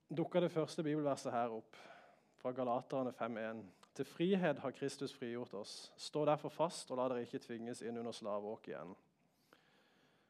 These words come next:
Det bibelverset handler egentlig om å ikke gi seg under loven på nytt. Men når jeg leste det, så kom jeg på et annet bibelvers, fra Johannes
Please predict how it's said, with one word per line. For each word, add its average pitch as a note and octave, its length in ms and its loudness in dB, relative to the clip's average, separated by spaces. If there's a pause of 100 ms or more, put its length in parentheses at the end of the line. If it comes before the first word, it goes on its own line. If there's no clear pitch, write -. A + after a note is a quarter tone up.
(520)
Det D#3+ 120 4
bibelverset D#3+ 440 6
handler C#3 300 2
egentlig C#3 320 0
om A#2+ 80 -2
å A#2 60 -4
ikke A#2+ 160 -6
gi B2 120 0
seg A2 200 -4
under A2 160 -4
loven A2 320 -4
på E2+ 120 -10
nytt. - 400 -16 (560)
Men B2+ 120 0
når D3+ 80 6
jeg D#3 80 6
leste D3+ 280 2
det, E3 60 2
så D#3 60 -2
kom D3+ 140 2
jeg C#3+ 100 2
på D#3 80 4
et - 160 -4
annet - 360 0 (520)
bibelvers, G#2 480 -6 (720)
fra C3 120 0
Johannes C3 440 0